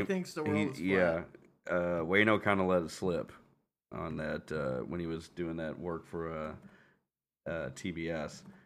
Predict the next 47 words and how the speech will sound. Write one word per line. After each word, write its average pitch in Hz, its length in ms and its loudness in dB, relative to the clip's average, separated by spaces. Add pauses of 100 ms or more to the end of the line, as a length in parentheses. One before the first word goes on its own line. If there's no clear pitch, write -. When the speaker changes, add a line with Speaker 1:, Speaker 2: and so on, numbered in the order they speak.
(120)
Speaker 1:
and 87 80 -6
then 85 120 -4
it 85 100 -6
came 92 280 2
out 87 260 4
from, 85 340 -2
uh, 82 260 -4 (300)
from 87 140 -6
some 82 180 -10
beat 85 220 -6
reporters 80 460 -4
that, 85 100 -4
yeah, 82 120 -4
Paul 80 220 -8
DeYoung 73 340 -6
is 80 100 -10
one 80 120 -6
of 76 40 -8
these 80 140 -8
guys 76 240 -6
who 87 60 -8
thinks 80 240 -10
the - 100 -10
Earth 82 220 -8
is - 80 -8
flat. 82 340 -8 (320)
Speaker 2:
<laughs> 196 80 -4 (1400)
Speaker 1:
'Cause 160 100 -8
Speaker 2:
Okay. - 140 -4
Speaker 1:
there's, 82 160 -4 (120)
'cause 98 160 0
there's 98 200 0
no 95 200 4
God 92 380 6
or 92 80 2
justice 82 560 -4
in 76 100 -6
this 76 240 -10
world 87 360 -2
<laughs> 104 40 -4
except 101 320 0
what 107 240 0
the 98 100 2
justice 90 480 2
you 90 60 -2
fucking 82 400 -2
take. 95 540 -2